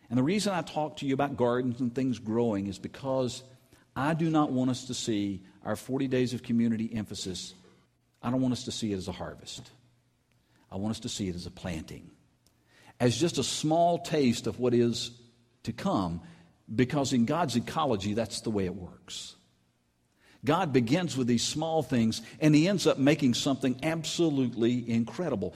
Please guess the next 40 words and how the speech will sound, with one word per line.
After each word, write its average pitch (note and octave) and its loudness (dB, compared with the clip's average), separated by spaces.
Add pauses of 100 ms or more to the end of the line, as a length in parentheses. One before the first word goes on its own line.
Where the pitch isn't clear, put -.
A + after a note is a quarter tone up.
So - 4
what G3+ 4
did G3+ 0
we D#3+ 8
experience? C3+ 2
What A#3+ 2
did A#3 2
we D#3+ 6
plant? A#2+ 0 (220)
We C#3 4
planted F3+ -4
some C3+ -2
relationships. A#2 0 (840)
There D3 6
are C3 6
people G3 0 (320)
that A#2+ 6
I D3 4
joined D3+ 2
together D3 2
with D3 4
in A#2+ 2
a G#2 -2
grace B2 2
group D3 -2
that A#2+ 4
I A#2 2
knew E3+ 4
but B2+ 2
didn't D3+ 0
really C3+ 4
know, B2+ 2 (1200)
and A#2 0
now C#3 2
I'm A#2 2
knowing A#2 2
them G2 0
much, - -4
much G2+ -6
better G2+ -2